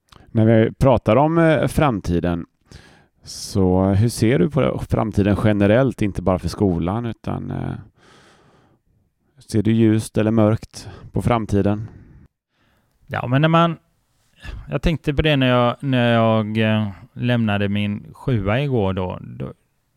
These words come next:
Speaker 2: då, då får jag så här, men jag får liksom tilltro till framtiden och så här, ja, men det här kommer liksom fixa sig.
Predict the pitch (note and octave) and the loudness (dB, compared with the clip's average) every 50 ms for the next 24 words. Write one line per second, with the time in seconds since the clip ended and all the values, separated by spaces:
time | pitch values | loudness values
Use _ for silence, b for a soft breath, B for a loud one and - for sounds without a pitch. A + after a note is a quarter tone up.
0 | _ - A#2+ A#2 C3+ C3+ C3 C3 C3+ C3+ C#3 C#3+ C3 - D#3+ D3 A#2+ G#2 - - | _ -14 -8 -6 -4 -4 -4 -6 -8 -10 -8 -8 -8 -6 -4 -4 -4 -4 -6 -6
1 | A2 G#2 A2 G#2 G2+ G#2+ A#2+ B2+ B2+ B2+ B2+ - B2+ B2+ - - - - C#3 C3 | -6 -6 -4 -6 -6 -4 -4 -2 -2 -2 -2 -4 -6 -12 -18 -14 -8 -6 -6 -4
2 | A2+ G#2 - - A2+ G#2+ - - A#2 - _ _ _ _ _ - - D3 B2+ G#2 | -4 -6 -8 -10 -12 -12 -12 -16 -20 -20 _ _ _ _ _ 0 0 0 0 -2
3 | - - _ - A#2 A2 A2+ A#2+ A#2+ - C#3+ A#2+ - - B2 A#2 G#2 F#2 - - | -4 -6 _ -2 -2 0 0 -2 -2 -4 -4 -4 -2 0 0 0 0 -2 -6 -6
4 | G2 G2 F2+ F2+ F#2 F#2 F#2 F#2 F#2+ - - A2+ G#2 F#2+ - A#2+ A#2+ A#2 A#2 G#2+ | -6 -4 -4 -4 -6 -6 -6 -8 -8 -6 -4 -4 -4 -4 -4 -2 -2 -2 -2 -4
5 | - - B2+ A#2+ G#2+ G2 - - A#2 A2 G2+ F#2 F2+ - - - G2+ F#2 - - | -6 -6 -4 -4 -4 -4 -6 -6 -6 -6 -4 -6 -6 -8 -8 -8 -8 -8 -6 -6
6 | - - - - - - G2 F2+ - - B2+ C3 C3+ A#2+ - | -6 -6 -6 -6 -6 -6 -6 -6 -4 -2 -2 0 0 -2 -4